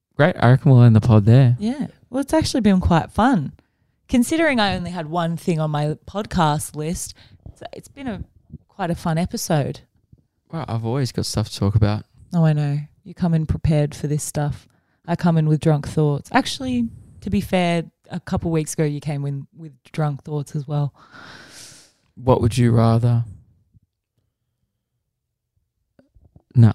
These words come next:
Speaker 1: I
Speaker 2: No, well, now you have to say it 'cause you can't just be like, "What would you rather?" and go, "Nah, I'm not gonna say it."
Speaker 1: No, I, uh, my question didn't make sense.
Speaker 2: We gotta say it now. I just wanna know what you were thinking.
Speaker 1: No, it, it's not even funny or good. So.
Speaker 2: Oh. All right. Well,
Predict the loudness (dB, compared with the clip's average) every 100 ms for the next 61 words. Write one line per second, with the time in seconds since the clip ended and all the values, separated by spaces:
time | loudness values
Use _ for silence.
0 | _ -12 -4 0 0 4 4 4 2 0
1 | -2 -6 -6 -4 -4 -6 -10 -8 -6 -8
2 | -10 -8 -6 -6 -4 -2 -2 -2 -2 0
3 | 0 -2 -4 -6 -4 -2 -2 -4 -8 -14
4 | -16 -12 -8 -8 -8 -10 -14 _ _ 0
5 | 0 -2 -2 -2 0 0 0 2 2 2
6 | 0 0 -2 -2 -4 -8 -8 -8 -8 -14
7 | -8 2 4 4 2 0 0 0 0 0
8 | 0 2 2 4 4 4 4 4 4 2
9 | 0 4 4 6 2 0 -6 -2 -2 0
10 | -2 -4 -10 -6 -4 -4 -2 -2 -2 -6
11 | -4 -2 -2 -4 -8 _ -8 -8 -8 -8
12 | 0 4 4 0 -8 _ _ _ _ _
13 | _ _ _ _ _ _ _ _ _ 2
14 | 4 6 6 4 0 -6 -8 -6 -6